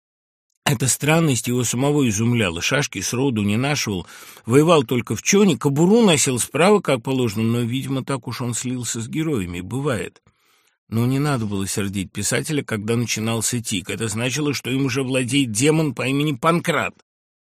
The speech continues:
Вдобавок темнело, но Муразова не зажигала света, тяжелая лампа с красным стеклянным абажуром праздно стояла у нее на столе, и Шелестов опасался уже, что редакторша чего доброго хватит его этой лампой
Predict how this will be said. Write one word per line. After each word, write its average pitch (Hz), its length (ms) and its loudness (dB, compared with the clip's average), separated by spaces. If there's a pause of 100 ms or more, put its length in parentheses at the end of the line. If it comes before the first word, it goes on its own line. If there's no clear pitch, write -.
(140)
Вдобавок 123 540 2
темнело, 151 600 2 (260)
но 123 140 2
Муразова 139 440 4
не 123 140 0
зажигала 113 440 -2
света, 135 520 0
тяжелая 135 560 2
лампа 135 480 2
с - 100 -4
красным 127 500 -2
стеклянным 131 540 -4
абажуром 131 640 0
праздно 120 420 -2
стояла 113 440 -2
у 110 60 -2
нее 110 180 0
на 110 120 -4
столе, 135 480 -2 (480)
и 139 100 2
Шелестов 196 480 6
опасался 170 560 4
уже, 143 200 2
что 139 200 -2
редакторша 147 680 0
чего 139 220 0
доброго 135 400 -2
хватит 175 420 0
его 135 200 2
этой 135 180 -2
лампой 151 560 2